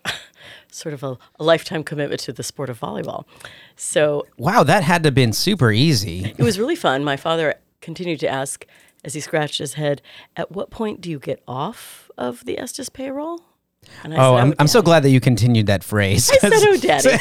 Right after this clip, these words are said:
Speaker 2: because,
Speaker 1: Oh, hey.
Speaker 2: because there was
Speaker 1: Hey
Speaker 2: a,
Speaker 1: there.
Speaker 2: there was possibly a beat right there because we had just finished talking about happy endings. <laughs> So I'm so glad that we continued that sentence. <laughs>
Speaker 1: Wow, we're going there. Okay.
Speaker 2: Okay, so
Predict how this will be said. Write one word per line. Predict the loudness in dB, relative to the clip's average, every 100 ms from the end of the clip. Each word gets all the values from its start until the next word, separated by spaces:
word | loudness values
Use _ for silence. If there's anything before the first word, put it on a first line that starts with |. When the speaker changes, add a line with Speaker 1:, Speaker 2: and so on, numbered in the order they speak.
| 2
Speaker 2:
because, | 2 0 2 4 6 6
Speaker 1:
Oh, | 6 6 4
hey. | 4 0 2 4
Speaker 2:
because | 4 4 4 4
there | 6 6
was | 6
Speaker 1:
Hey | 4
Speaker 2:
a, |
Speaker 1:
there. | 4 6 8
Speaker 2:
there | 6
was | 4
possibly | 4 4 4 4
a | 4
beat | 4 4 4 4
right | 4 6
there | 6 6
because | 6 4 4
we | 4
had | 4
just | 6 4 4
finished | 4 4 6
talking | 6 6
about | 6
happy | 4 4 4 4
endings. | 4 4 4 2
<laughs> |
So | 0
I'm | 0
so | 4 4
glad | 6 2 2
that | 0
we | 0 2
continued | 2 2 4 4 4
that | 2
sentence. | 2 2 2 -2 -2 2
<laughs> | 4
Speaker 1:
Wow, | 4 2 0 -2 -2 0
we're | 0
going | 4 2 2
there. | 0 2 0 0 -2 -4 -4 -10 0
Okay. | 2 4 4 0 -6 2
Speaker 2:
Okay, | 4 4 4
so | 6 4